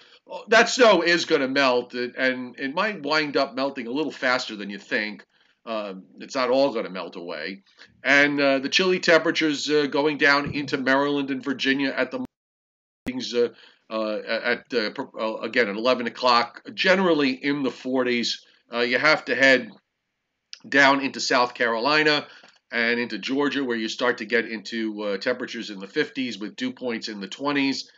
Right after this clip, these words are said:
And, uh, just to give a check to Florida, then you start to get into Florida, and you're, you know, mostly in the middle and upper sixties. Showing up, yeah, one or two spots,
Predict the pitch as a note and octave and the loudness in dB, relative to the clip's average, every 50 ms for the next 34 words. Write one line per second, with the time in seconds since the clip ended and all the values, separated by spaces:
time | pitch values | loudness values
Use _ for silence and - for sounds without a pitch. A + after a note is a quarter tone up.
0 | _ _ _ _ _ _ - A2 A2 A2 A2 A2 A2 G#2+ G#2+ G#2+ G#2 G2 B2 C3 | _ _ _ _ _ _ -8 -6 -4 -4 -4 -4 -4 -6 -6 -8 -8 -6 -4 -4
1 | B2+ - - A#2 A#2 A2 G#2+ G2+ G2 F#2 - - - - _ _ _ _ - B2 | -4 -4 -4 -4 -4 -2 -2 -2 -4 -6 -8 -12 -20 -20 _ _ _ _ -8 -8
2 | - G#2 - - - B2+ A2+ - - G#2+ F#2+ - - C3 C#3 C#3 C3+ C3+ C3 B2+ | -6 -6 -4 -2 0 0 0 0 -4 -10 -14 -10 -6 -2 2 4 6 6 6 6
3 | B2+ B2 B2 A#2+ A2 B2+ B2+ B2 B2 A#2 - B2+ A2+ G#2+ - A2+ A#2 A#2+ A2+ A2+ | 4 4 4 4 2 0 -2 -2 -4 -6 -4 -4 -4 -4 -6 -2 -2 0 0 0
4 | G2+ A2+ - - A2+ A#2 A#2 A#2 A#2 A2+ A2+ A2 - - G#2+ G#2+ G#2+ G#2+ G#2+ G#2+ | -4 -8 -12 -8 -4 -2 0 0 0 0 0 -2 -2 -2 -2 -2 -2 -4 -6 -6
5 | G#2 G#2 G#2 G2+ G2 - - - - G#2 G#2 F#2 F#2+ G#2 B2 C3 C3+ C3 - B2+ | -6 -6 -6 -8 -10 -12 -16 -20 -12 -8 -8 -8 -2 0 0 0 0 0 -4 -4
6 | B2+ A#2+ A2+ G#2+ G#2 G#2 G#2 G2+ A2 B2 A#2+ A#2+ A#2 A2+ A2 - G#2 G2 F#2+ - | -4 -4 -4 -4 -6 -8 -8 -6 -6 -4 -2 -2 -2 -4 -6 -8 -8 -10 -8 -8
7 | B2+ B2 - - F#2+ F#2 - - B2 B2 - - - B2 A#2 A2+ A2+ G#2 - - | -8 -8 -8 -8 -10 -8 -6 -6 -6 -6 -8 -8 -6 -4 -4 -4 -4 -6 -8 -10
8 | - _ _ _ _ _ _ _ - - - _ _ _ _ - - - _ _ | -12 _ _ _ _ _ _ _ -20 -20 -20 _ _ _ _ -14 -14 -14 _ _
9 | _ _ _ _ _ - - - - A#3+ - A#2+ A#2+ A#2+ - A#3 G#3+ G#3 G3+ F#3 | _ _ _ _ _ -4 -2 0 0 0 0 -2 -4 -6 -4 -2 0 2 4 4
10 | F3+ E3 D#3+ D#3+ D#3 D3 C3 - C#3 B2+ G#2 - - A2 A2 A2+ G#2+ - - - | 4 4 4 4 4 2 -4 -4 -6 -6 -6 -4 -4 -2 -2 -2 -2 -4 -10 -14